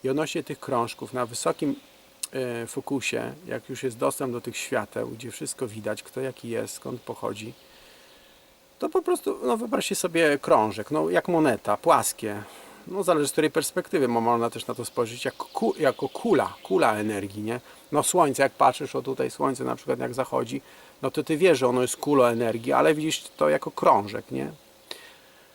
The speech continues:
Ech, to rozświetlenie następuje od środka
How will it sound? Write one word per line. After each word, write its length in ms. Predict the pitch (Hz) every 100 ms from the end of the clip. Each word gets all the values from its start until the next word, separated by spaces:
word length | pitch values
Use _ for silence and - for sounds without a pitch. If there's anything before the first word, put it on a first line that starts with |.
| _ _ _ _ -
Ech, 640 | 123 131 117 104 - - -
to 300 | 175 196 185
rozświetlenie 720 | 165 - 151 139 147 131 139
następuje 680 | 139 - 143 135 156 147 -
od 180 | -
środka 680 | - 139 139 123 - - 95